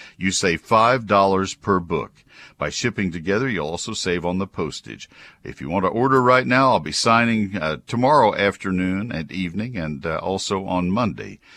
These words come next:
and we'll get 'em in the mail probably Wednesday. It's gonna take me a little while. I'm just a little bit behind, but we'll get it out, out before Thanksgiving. Here are the two ways you can order.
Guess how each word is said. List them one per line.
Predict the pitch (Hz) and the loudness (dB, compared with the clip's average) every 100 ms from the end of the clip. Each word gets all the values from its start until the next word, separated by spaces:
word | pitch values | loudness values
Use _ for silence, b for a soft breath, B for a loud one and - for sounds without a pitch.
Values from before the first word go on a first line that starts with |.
| B | B
and | - 64 | -14 -12
we'll | 67 | -8
get | 87 | -4
'em | 95 | -4
in | 87 87 | -4 -4
the | 85 | -2
mail | 90 90 90 85 b b b | -2 0 0 -2 b b b
probably | 160 151 117 90 85 | 0 2 2 -2 -4
Wednesday. | 80 113 107 - 123 | -2 -2 -2 -8 -10
It's | 98 | -6
gonna | 101 90 | -6 -4
take | 117 117 | -4 -2
me | 85 | -4
a | 85 | -4
little | 107 104 | -4 -2
while. | 101 101 110 | 0 2 0
I'm | 82 | -2
just | 101 - | -6 -4
a | 98 | -4
little | 95 139 110 | 0 0 0
bit | 90 65 | -2 -4
behind, | 78 95 90 90 78 | -6 -4 -4 -4 -6
but | |
we'll | 76 127 | -12 -12
get | 170 | -12
it | 131 - | -14 -12
out, | 113 104 - - | -8 -8 -8 -8
out | 98 95 | -6 -6
before | - - 90 | -10 -10 -8
Thanksgiving. | - 104 127 - 67 65 64 B B B B | -6 -8 -8 -10 -10 -10 -12 B B B B
Here | 143 131 | 2 2
are | |
the | 82 | 0
two | - 156 | -4 -2
ways | 139 135 135 98 | 2 2 2 -2
you | 110 | -4
can | 107 110 | -4 -6
order. | - 87 71 55 | -4 -6 -8 -10